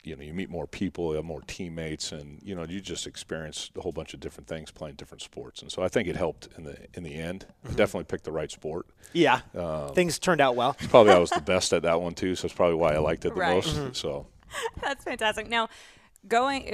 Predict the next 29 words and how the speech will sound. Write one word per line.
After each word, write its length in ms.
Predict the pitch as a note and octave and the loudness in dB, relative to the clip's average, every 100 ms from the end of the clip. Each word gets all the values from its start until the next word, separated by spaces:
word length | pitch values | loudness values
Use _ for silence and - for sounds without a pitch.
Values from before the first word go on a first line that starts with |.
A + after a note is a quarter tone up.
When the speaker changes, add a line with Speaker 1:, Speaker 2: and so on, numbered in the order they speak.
| G#3+ | -6
Speaker 3:
uh, 40 | |
fast 340 | - B3+ D4+ - | -4 -2 -2 0
forwarding 380 | B3+ B3+ B3 A3 | 0 0 -2 -6
a 40 | |
little 200 | G#3 G3+ | -4 0
bit 200 | G3 E3+ | 0 0
to, 120 | G#3 | -2
like, 140 | F3+ D#3+ | -2 -2
making 260 | G3 A3 | -4 -4
the 80 | F#3+ | -8
decision 420 | - F#3 E3+ E3+ E3+ | -8 -6 -8 -8 -12
to 120 | F3+ | -10
kinda 220 | F3+ D#3+ | -6 -4
put 220 | - F3 _ | -2 -4 _
your 160 | E3 D3+ | -4 -2
eggs 420 | D#3 D3+ - - - | -4 -6 -12 -12 -10
in 240 | D#3+ D#3 | -10 -8
the 80 | E3+ | -8
football 560 | - C#3+ D#3 D3 C#3+ - | -6 -4 -2 -2 -2 -4
basket. 400 | C#3+ C3+ - - - G#2 | -4 -4 -6 -8 -8 -8
Speaker 1:
Mm-hmm. 920 | - - _ _ _ _ _ _ F3 - | -12 -20 _ _ _ _ _ _ -16 -2
Speaker 3:
I 120 | G#3 A#3+ | 4 4
was 180 | A3+ | 2
reading 380 | G#3 C4+ D#4 D4 | -2 -4 -4 -4
about 600 | A3 G#3+ G3+ F#3+ E3+ - | 2 6 8 6 4 -2
one 180 | F3+ G#3 | -6 -4
of 100 | G3+ | -4
your 480 | F#3 F3+ E3+ D#3+ E3 G3 - - | -2 2 4 2 -2 -8 -16 -6
recruiting 840 | F3 - - F#3+ F3 D3+ D3+ E3 | -6 -4 -4 -2 -4 -6 -12 -16